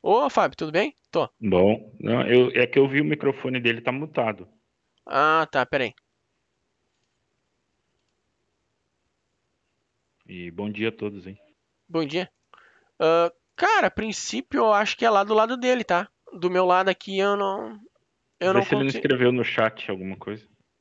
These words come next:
Speaker 2: Tem uma mensagem lá.
Speaker 1: Ah, tá. Configuração do F R eu já vou passar, tá? Ele, ele quer saber a configuração do F R. Aqui eu já vou botar,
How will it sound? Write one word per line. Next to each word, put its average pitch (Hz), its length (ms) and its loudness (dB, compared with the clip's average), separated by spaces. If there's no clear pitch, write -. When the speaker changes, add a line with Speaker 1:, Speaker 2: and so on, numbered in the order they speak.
Speaker 2:
Tem 101 100 -10
uma 101 60 -6
mensagem 95 480 -6
lá. 87 120 -14
Speaker 1:
Ah, 240 120 4
tá. 269 200 2
Configuração 196 520 0
do 240 80 2
F 240 160 0
R 214 140 4
eu 233 60 0
já 233 80 2
vou 233 100 0
passar, 190 380 2
tá? - 240 0
Ele, 156 200 2
ele 151 200 2
quer 165 140 0
saber 170 220 0
a - 20 0
configuração 175 480 -2
do 170 60 4
F 170 140 -2
R. 139 160 4
Aqui 151 160 2
eu 214 60 6
já 233 80 4
vou 240 140 0
botar, 190 360 4